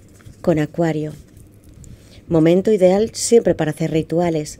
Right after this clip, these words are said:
Este mes, además, con lluvias de estrellas a partir del día doce de julio. Mirad cuántas estrellas, Géminis.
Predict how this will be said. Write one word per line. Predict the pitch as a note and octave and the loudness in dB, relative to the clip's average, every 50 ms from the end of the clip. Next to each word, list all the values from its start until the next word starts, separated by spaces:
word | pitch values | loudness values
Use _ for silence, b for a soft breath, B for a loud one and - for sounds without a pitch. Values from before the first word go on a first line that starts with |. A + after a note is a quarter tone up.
| - - | -12 -6
Este | - F#3 - - A3 G#3+ | -6 -6 -4 -2 0 0
mes, | A3+ A#3 G#3+ - - | 0 0 -2 -2 -4
además, | F3 E3+ F3+ G3 G#3+ G3+ E3+ - - - b b b b b b b b b b b b b b | -4 -2 -2 -4 -4 -6 -8 -10 -14 -20 b b b b b b b b b b b b b b
con | - G3 F3 E3 | 2 4 4 6
lluvias | E3+ G#3 A3 G3+ - D3+ D3 C#3+ D3 D3 - - - - - - - - - - - - - - | 6 4 4 4 4 0 -2 -2 -2 -6 -12 -14 -18 -20 -20 -20 -20 -20 -20 -20 -20 -20 -18 -16
de | - D#3+ - E3+ | -8 -2 -2 -2
estrellas | D#3 - - - G3 F#3+ F3+ D#3 D3+ D3+ D3+ - | -2 -2 -4 0 2 2 2 2 0 -4 -4 -4
a | D#3+ - | -6 -6
partir | D#3+ D#3 - - F3 E3 D#3 | -6 -6 -4 -2 -2 -2 0
del | D#3 D3+ D3 C3+ | 0 -2 -2 0
día | D3+ D3+ C#3+ | 0 0 0
doce | C#3+ D3+ D3+ - - D#3 C#3+ | -2 -4 -6 -4 -6 -4 -4
de | C#3+ | -4
julio. | C3+ - - D#3 C#3+ C#3+ C#3 C#3 C#3 - - - - - - - - - - - - - - | -6 -4 -4 -2 -2 -2 -2 -6 -6 -8 -16 -20 -20 -20 -20 -20 -20 -20 -20 -20 -20 -10 -4
Mirad | F3+ E3 D3+ D#3 E3+ F3+ | 0 0 0 0 -2 -4
cuántas | - - G#3 G3 F#3+ - G3+ F#3+ G#3 | -2 0 0 0 0 -2 -6 -8 -8
estrellas, | F#3+ - - G3 G3 F3+ C#3 D3 D3 - | -10 -10 -8 -6 -6 -6 -6 -8 -10 -10
Géminis. | - - F3 E3 E3 D#3+ D#3+ D#3+ - - - | -8 -6 -6 -4 -4 -6 -8 -10 -14 -18 -20